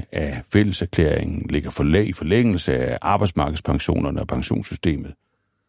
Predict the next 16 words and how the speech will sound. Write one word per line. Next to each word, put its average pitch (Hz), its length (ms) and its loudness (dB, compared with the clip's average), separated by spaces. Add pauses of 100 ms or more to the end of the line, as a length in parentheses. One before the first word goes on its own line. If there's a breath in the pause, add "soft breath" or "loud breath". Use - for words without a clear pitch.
(180)
som 101 160 0
jo 107 80 4
alt 175 220 2
sammen, 87 480 0 (120)
øh, 80 420 4
er, 80 340 4
er - 60 -2
bygget 92 360 2
ind 78 180 4
i 117 60 2
overenskomsterne, 80 800 -2 (720)
jamen, 95 80 2
så 120 100 0
kunne 139 220 0
det 196 60 4
jo, 107 240 4